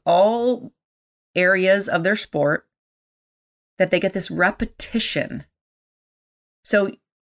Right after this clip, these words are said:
this is not something where you can just throw it over the wall and say, "Okay, um, say your reset word. Okay, you know, Sally, you just missed the shot. Say your reset word." And she's like, "Wait, what? I,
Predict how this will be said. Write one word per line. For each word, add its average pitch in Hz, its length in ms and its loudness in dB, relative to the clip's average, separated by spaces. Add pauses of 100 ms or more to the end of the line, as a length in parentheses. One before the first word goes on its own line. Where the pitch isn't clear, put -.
this 226 140 2
is 262 120 -2
not 233 380 2
something 208 460 -2
where 175 100 0
you 170 140 -4
can 180 120 -8
just 165 220 -10
throw 180 220 2
it 214 60 0
over 220 180 -2
the 208 80 -4
wall 170 220 -4
and 160 100 -6
say, 156 260 0
"Okay, 220 320 0 (380)
um, 190 240 0
say 233 200 0
your 311 160 2
reset 240 380 0
word. 170 200 0
Okay, - 280 -2 (540)
you 202 100 -2
know, 151 140 2
Sally, 165 680 -2
you 180 160 -2
just - 440 0 (420)
missed 214 300 2
the 220 60 -2
shot. 165 420 0 (260)
Say - 160 -2
your 233 180 2
reset 202 360 0
word." - 260 -4
And - 100 -12
she's - 120 -8
like, 147 120 -6
"Wait, 143 140 -8
what? - 360 -4 (120)
I, - 160 -6